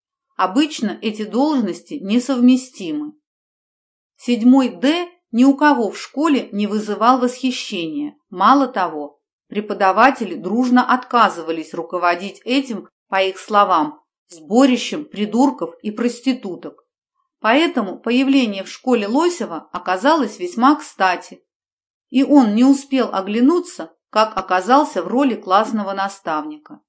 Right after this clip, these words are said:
Начались кошмарные будни, которые изобиловали разборками по поводу постоянных прогулов учеников,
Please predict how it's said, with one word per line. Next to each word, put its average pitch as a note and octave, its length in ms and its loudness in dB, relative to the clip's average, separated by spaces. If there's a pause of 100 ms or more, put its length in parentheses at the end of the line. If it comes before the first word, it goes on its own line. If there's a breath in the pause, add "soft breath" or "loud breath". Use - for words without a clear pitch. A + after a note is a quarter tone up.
(1080)
Начались G#3+ 580 -2
кошмарные A3 760 0
будни, E3+ 600 -10 (200)
которые G#3+ 640 0
изобиловали G#3 720 0
разборками F3+ 840 -4
по F3 200 -2
поводу A3 400 -2
постоянных G#3 760 -4
прогулов G#3 600 -2
учеников, A3 640 -6